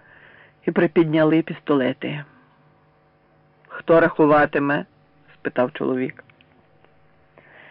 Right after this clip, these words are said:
"Я. До десяти. За десятим разом стріляємо". І я почав рахувати. А за десятим разом звів пістолета і стрілив у густий снігопад, що нас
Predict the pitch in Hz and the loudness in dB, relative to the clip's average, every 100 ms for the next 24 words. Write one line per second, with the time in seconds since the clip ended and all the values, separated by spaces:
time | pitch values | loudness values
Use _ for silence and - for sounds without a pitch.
0 | - - - - 175 214 170 - - - | -20 -20 -20 -4 2 4 2 -4 -20 -20
1 | _ _ _ _ 151 175 170 175 190 - | _ _ _ _ 0 2 4 2 0 0
2 | 143 156 _ _ _ _ _ _ _ _ | -2 -2 _ _ _ _ _ _ _ _
3 | - - 156 160 160 180 156 156 190 226 | -16 -4 2 2 2 2 2 4 4 2
4 | 165 - - 185 127 131 67 - _ _ | -2 -4 -2 0 0 0 -4 -10 _ _
5 | _ _ _ _ _ _ _ _ _ _ | _ _ _ _ _ _ _ _ _ _
6 | _ _ _ _ - 156 185 196 160 165 | _ _ _ _ -6 -4 -4 -4 -4 -4
7 | 160 151 139 135 - - - _ _ _ | -4 -6 -6 -10 -14 -20 -20 _ _ _
8 | _ _ _ - 151 151 143 143 135 - | _ _ _ -2 2 2 2 0 -2 -2
9 | 143 180 170 143 131 151 160 156 143 - | -2 0 0 -4 -4 0 0 0 -6 -6
10 | - 147 214 - - - 160 - _ 165 | -4 -2 -2 -2 -4 -4 -10 -10 _ 0
11 | 185 202 202 - 147 165 - - 156 - | 2 2 0 -2 -4 -6 -8 -2 -2 -2
12 | 147 156 151 - - - - - | -6 -6 -4 -6 -6 -8 -10 -8